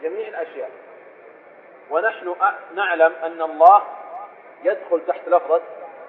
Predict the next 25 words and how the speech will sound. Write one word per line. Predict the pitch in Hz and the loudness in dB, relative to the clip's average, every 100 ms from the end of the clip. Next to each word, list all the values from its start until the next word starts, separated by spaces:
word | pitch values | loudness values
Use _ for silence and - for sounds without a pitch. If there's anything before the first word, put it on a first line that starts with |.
| - - - - - - | -20 -20 -20 -20 -2 2
لفظ | 175 156 | 2 2
الجلالة | - 135 135 151 - - - - - | -2 2 4 2 -2 -8 -18 -20 -10
يدخل | 165 220 180 180 | -8 -6 -6 -6
تحت | - | -6
لفظة | 170 180 180 - - | -4 0 0 -2 -6
شيء، | 196 - - - - - - - - | -12 -14 -20 -20 -20 -20 -20 -20 -4
يدخل | 147 165 143 - | 0 0 -2 -8
تحت | - 135 | -8 2
لفظ | 156 175 - - - - - | 2 2 -2 -18 -18 -18 -12
شيء، | 170 - - - - - - - - - - - | -10 -10 -12 -20 -20 -20 -20 -20 -20 -20 -20 -12
ومع | 156 175 170 | -2 -2 6
ذلك | 185 170 175 170 | 6 6 2 -4
نعلم | 175 156 139 143 | -6 -6 -8 -8
بالعقل | 127 156 180 214 - - - 151 | 0 2 2 -4 -10 -18 -16 -14
أن | 147 | -12
الله | 131 175 175 | 0 0 2
ليس | 190 190 | -2 -6
مخلوقا. | 170 180 180 - - - - - - - - - - - | -8 -8 -12 -12 -20 -20 -20 -20 -20 -20 -20 -20 -20 -4
فإذا | 160 185 | 0 0
قوله: | 165 185 190 170 - 180 | 0 2 2 2 4 6
"خالق | 196 190 - - | 6 4 -12 -10
كل | 170 156 | -10 -10
شيء" | 147 156 185 - - - - - - - - - - - - | -10 -10 -10 -18 -20 -20 -20 -20 -20 -20 -20 -20 -20 -14 -4
مخصوص | 180 - 208 - | -2 -2 -8 -2
بإيش؟ | 160 165 | 6 6